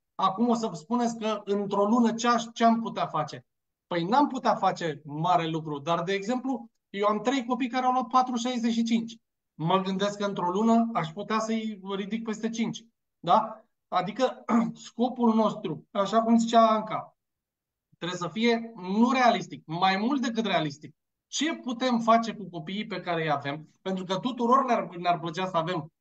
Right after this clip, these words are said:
doar note de zece sau doar note peste nouă și să avem o medie națională extraordinară, iar presa să buiască, da? Dar pe noi ne interesează practic ce putem face cu copiii aceștia. Eu am doi copii, spre exemplu, în clasa opta,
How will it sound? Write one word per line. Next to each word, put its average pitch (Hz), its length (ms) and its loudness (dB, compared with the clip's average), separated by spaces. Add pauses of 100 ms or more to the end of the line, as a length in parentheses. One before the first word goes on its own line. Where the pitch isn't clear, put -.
(120)
doar 185 200 4
note 247 280 2
de 208 120 -2
zece 185 280 -4
sau 143 280 -8
doar 185 180 2
note 214 260 -2
peste 185 300 -8
nouă 170 420 -2 (200)
și - 140 -12
să 156 100 -6
avem 160 220 -2
o 208 80 -4
medie 196 260 -4
națională 170 500 -2
extraordinară, 175 920 -2 (100)
iar 160 240 0
presa 196 320 0
să 185 140 -4
buiască, 156 640 -4 (180)
da? 214 460 0 (220)
Dar 190 340 2
pe 196 120 -2
noi 226 160 2
ne 262 100 0
interesează 220 600 2
practic 233 480 2
ce 214 120 -6
putem 202 300 -4
face 202 240 0
cu 190 160 -14
copiii 185 280 -6
aceștia. 156 540 -8 (180)
Eu 190 240 0
am 226 200 6
doi 226 180 4
copii, 233 260 0
spre 226 220 -4
exemplu, 220 360 0
în 220 60 -2
clasa 214 340 2
opta, 220 500 -2